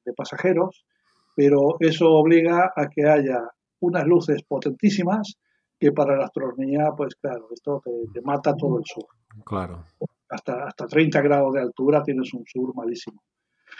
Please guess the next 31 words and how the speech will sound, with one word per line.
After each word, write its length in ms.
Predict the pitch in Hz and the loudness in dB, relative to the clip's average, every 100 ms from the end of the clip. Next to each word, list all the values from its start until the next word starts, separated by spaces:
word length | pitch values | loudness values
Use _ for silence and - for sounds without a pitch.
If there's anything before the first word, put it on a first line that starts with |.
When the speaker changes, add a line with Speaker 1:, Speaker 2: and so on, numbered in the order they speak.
| - | -12
Speaker 2:
Vaya. 340 | 101 90 85 | -10 -10 -6
Speaker 1:
Eh, 320 | 123 120 120 - | -4 -6 -10 -4
y 140 | 143 | 0
después 480 | 143 139 160 160 160 | 0 2 6 6 4
aquí, 540 | 151 160 156 160 156 143 | 0 2 4 6 6 4
claro, 240 | 151 139 | 2 2
con 140 | 143 | 0
el 60 | 135 | -4
transcurso 480 | - - 170 151 156 | -8 -6 -6 -2 -2
de 80 | 156 | 0
los 200 | 139 156 | 0 -2
años 280 | 151 160 | -2 -2
han 100 | 151 | -2
ido 200 | 147 143 | 0 0
creciendo 480 | 139 143 - 156 147 | -2 -4 0 0 2
las 240 | 143 139 - | 2 2 0
urbanizaciones, 960 | 143 139 135 143 - 185 180 196 202 - _ _ _ _ _ _ | -2 -2 -4 -4 2 2 2 -2 -4 -12 _ _ _ _ _ _
eh, 360 | 147 147 139 131 | 4 6 6 4
que 100 | 143 | 0
todas 380 | - 160 170 165 | 4 4 4 2
tienen, 600 | 160 160 147 131 117 113 _ | 4 4 4 2 -2 -8 _
eh, 520 | 117 113 110 107 104 _ _ | -6 -6 -8 -18 _ _ _
iluminación 760 | _ 127 139 143 127 151 165 151 | _ -8 -2 -2 -2 2 2 2
a 260 | 139 131 127 | 0 -4 -4
tutiplén, 800 | 160 151 147 180 190 196 214 214 _ _ _ _ _ | -4 0 2 4 4 4 2 -2 _ _ _ _ _
eh, 720 | 185 151 147 143 135 135 131 - | 2 6 6 4 0 -6 -8 -10
Speaker 2:
<laughs> 100 | _ | _
Speaker 1:
que 260 | 147 143 | 4 6
lanzan, 600 | 143 165 156 170 156 156 | 6 4 6 6 6 6
sí, 180 | 143 151 | 4 4
<laughs> 460 | 147 - - 147 | 4 0 -4 -6